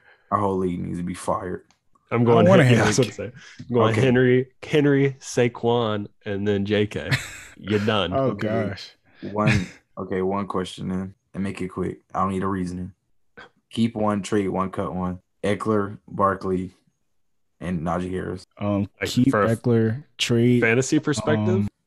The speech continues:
Speaker 1: Yes.
Speaker 2: You're talking
Speaker 1: Yes.
Speaker 2: about real life. <laughs> I mean
Speaker 1: Fantasy. Keep, keep, trade, cut one.
Speaker 3: Keep Eckler, trade, um, Harris, and cut Saquon.
Speaker 2: I think I'm keeping, like, this year I'm keeping Eckler, but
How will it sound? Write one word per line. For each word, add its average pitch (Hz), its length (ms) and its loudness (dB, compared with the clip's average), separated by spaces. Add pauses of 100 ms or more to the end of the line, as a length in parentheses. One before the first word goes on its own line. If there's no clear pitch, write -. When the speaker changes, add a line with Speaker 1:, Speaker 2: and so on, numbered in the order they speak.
(140)
Speaker 1:
Yes. 110 320 0
Speaker 2:
You're 113 80 -6
talking 135 220 2
Speaker 1:
Yes. 113 120 4
Speaker 2:
about 95 60 -2
real 107 160 2
life. 92 420 -2
<laughs> - 40 -14
I - 260 -2
mean 135 100 6
Speaker 1:
Fantasy. 98 640 -4 (360)
Keep, 117 260 -2 (160)
keep, 120 240 0
trade, 101 320 0
cut - 200 -2
one. 90 300 -10 (100)
Speaker 3:
Keep 185 200 2
Eckler, 160 440 6
trade, 165 580 2
um, 143 600 6 (580)
Harris, 151 440 4
and 131 120 2
cut 156 340 -4
Saquon. 139 600 -2 (1400)
Speaker 2:
I 107 100 -2
think 117 220 0
I'm 107 120 0
keeping, 104 680 -2 (560)
like, 92 200 -8
this 123 280 0
year 98 260 2
I'm 85 100 -6
keeping 85 300 -8
Eckler, 78 420 -6
but 78 280 -6